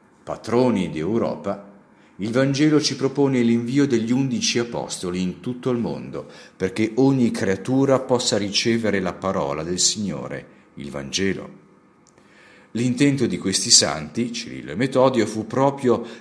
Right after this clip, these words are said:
l'evangelizzazione delle popolazioni slave,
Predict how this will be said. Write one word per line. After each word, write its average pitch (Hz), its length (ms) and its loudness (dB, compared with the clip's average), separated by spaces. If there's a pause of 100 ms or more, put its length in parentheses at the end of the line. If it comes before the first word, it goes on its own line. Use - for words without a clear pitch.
l'evangelizzazione 117 1500 2
delle 101 280 2
popolazioni 113 760 0
slave, 80 720 -4